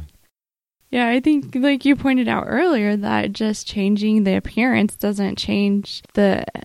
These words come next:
entire biological part of you that is still very much male.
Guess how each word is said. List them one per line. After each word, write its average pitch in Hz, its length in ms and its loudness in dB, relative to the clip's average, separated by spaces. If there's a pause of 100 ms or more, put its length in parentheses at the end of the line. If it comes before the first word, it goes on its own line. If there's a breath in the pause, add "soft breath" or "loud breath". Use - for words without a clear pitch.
entire 196 680 0
biological 190 1300 -2 (140)
part 240 340 -2
of 202 160 -4
you 185 320 -2
that 196 380 -4
is 196 180 -4
still 190 480 -4
very 190 340 -2
much - 400 -8
male. 208 640 -2